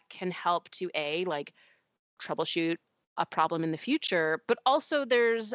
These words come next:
uh, like, tinkering and refinement and optimization that can still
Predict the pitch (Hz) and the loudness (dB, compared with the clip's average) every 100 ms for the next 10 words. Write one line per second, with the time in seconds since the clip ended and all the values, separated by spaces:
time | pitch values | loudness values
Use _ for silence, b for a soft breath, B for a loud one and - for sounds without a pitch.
0 | - 202 190 180 151 208 196 - - 269 | -2 0 2 2 0 -6 -6 -8 -2 -2
1 | - 277 254 247 240 208 196 190 190 185 | -2 0 0 2 0 0 -2 0 -2 -4
2 | - b b 180 185 254 254 254 240 220 | -10 b b -8 -4 -2 0 2 2 0
3 | 220 - 185 196 - 180 170 214 - 175 | -2 -4 0 -2 0 -4 -2 -2 0 0
4 | 170 165 - - 170 - - 185 175 170 | 0 -2 -4 -6 -6 -4 -2 0 0 0
5 | 165 165 | 0 -2